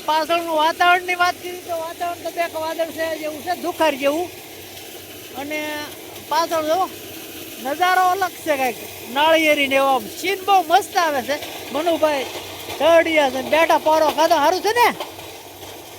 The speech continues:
હા, મનુભાઈ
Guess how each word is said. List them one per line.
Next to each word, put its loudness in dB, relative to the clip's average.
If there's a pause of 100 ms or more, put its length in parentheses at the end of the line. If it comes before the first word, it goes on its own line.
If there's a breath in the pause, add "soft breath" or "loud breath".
(1900)
હા, 2 (100)
મનુભાઈ 6